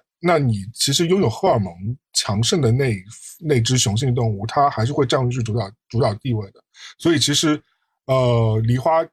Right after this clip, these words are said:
在一开始的时候是有点惧怕小黑的。他会觉得不，虽然体型他比小黑大很多，但是他觉得说可能自己在荷尔蒙上这一部分好像就输掉之类的。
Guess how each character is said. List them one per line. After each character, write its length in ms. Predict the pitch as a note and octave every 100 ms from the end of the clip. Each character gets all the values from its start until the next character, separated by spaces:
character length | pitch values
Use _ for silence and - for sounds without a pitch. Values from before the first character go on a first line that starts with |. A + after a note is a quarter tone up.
| _ _ _
在 180 | - D#3+
一 100 | D3
开 160 | C#3 F#3
始 160 | -
的 80 | F#2+
时 120 | F#2+
候 80 | B2
是 100 | A#2
有 100 | B2
点 220 | C3+ F#2
惧 160 | A2 C3+
怕 220 | A#2 A2+
小 160 | G2+ - -
黑 60 |
的。 80 | F2 _ _ _ _ -
他 80 |
会 120 | D#3 D3+
觉 120 | B2
得 120 | A2
不， 200 | - F#3+ _ -
虽 120 | B3+
然 100 | A#3+
体 120 | C#3+
型 140 | A#2
他 140 | C#3+ G#3+
比 120 | C3+
小 140 | -
黑 100 | G#2+
大 180 | C3 D#3
很 160 | A#2+ G2+
多， 120 | A2+
但 120 | B2
是 80 | D3+
他 100 | E3
觉 120 | D#3+
得 100 | B2+
说 180 | C#3 A2
可 60 | A#2 - - -
能 160 | C3 C3+
自 160 | -
己 80 | A#2
在 140 | A#2+
荷 160 | A#2+ A#2+
尔 60 | G#2+
蒙 120 | G2+
上 200 | A#2 A2+
这 100 | A#2+
一 20 |
部 160 | A2+ G#2
分 140 | G2+
好 80 | G2+
像 140 | _ G#2
就 140 | F#2
输 240 | - - G#2
掉 240 | A2+ - -
之 120 | G2
类 80 |
的。 100 | G#2+